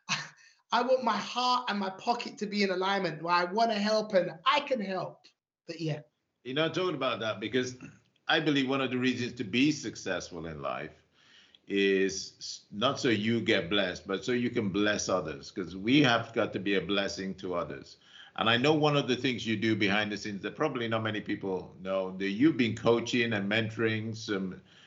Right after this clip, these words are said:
Speaker 2: some kids. They've lost their way, gone the wrong way, and you, you, you've,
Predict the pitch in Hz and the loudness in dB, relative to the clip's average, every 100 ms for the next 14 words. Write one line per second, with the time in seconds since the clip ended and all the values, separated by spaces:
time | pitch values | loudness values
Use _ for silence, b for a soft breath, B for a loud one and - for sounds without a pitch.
0 | b b - - 95 92 - 107 123 123 | b b -10 -4 -4 -4 0 4 6 6
1 | 123 - 107 101 82 95 107 104 - 98 | 2 -4 -2 -2 -4 -2 0 0 -2 0
2 | 107 110 107 110 104 98 104 107 101 104 | 2 2 2 0 2 2 2 2 2 2
3 | 104 104 80 95 95 120 110 117 123 113 | 4 2 -2 -6 -4 -4 -2 -2 -2 -2
4 | 117 135 127 | 0 0 -2